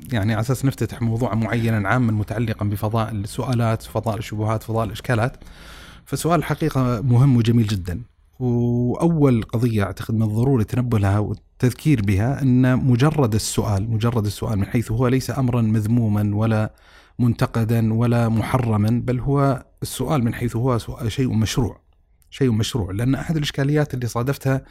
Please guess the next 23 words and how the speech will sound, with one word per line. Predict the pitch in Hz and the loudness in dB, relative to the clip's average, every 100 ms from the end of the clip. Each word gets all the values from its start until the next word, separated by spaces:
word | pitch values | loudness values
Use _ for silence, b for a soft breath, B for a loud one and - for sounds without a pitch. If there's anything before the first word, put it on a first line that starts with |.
| B B B B B B B | B B B B B B B
في | - 127 135 | -4 0 2
التماس | 117 120 139 139 110 | 2 2 2 2 0
مع | 101 | -2
كثير | - 110 139 | -2 -2 0
من | 113 135 | 2 4
الأوساط | 131 - 110 113 - | 2 0 -2 -2 -4
الشبابية | - 107 107 117 113 107 | -4 -2 -2 0 0 0
أو | - 127 | 0 0
مع | 117 107 | 0 0
الشباب | - 120 123 | -2 -2 -2
في | 101 | -2
الالتقاء | 107 104 113 113 95 120 | -4 -4 -4 -2 -4 -2
والاحتكاك | 104 - - 120 127 113 104 | -6 -6 -14 -6 -2 -2 0
المباشر، | 104 117 135 104 120 131 135 139 | 0 2 2 2 0 -2 -2 0
أن | 131 127 | 2 2
بعضهم | 147 165 156 135 120 | 0 0 2 2 4
يجد | 139 135 127 | 2 0 -2
من | 117 123 | 2 2
نفسه | 139 117 | 0 0
نوع | 123 135 113 | 2 2 2
من | 117 | 2
أنواع | 117 131 107 | 2 2 0
التحرج | - - 139 147 147 156 147 - | -4 -4 -2 0 2 2 2 -4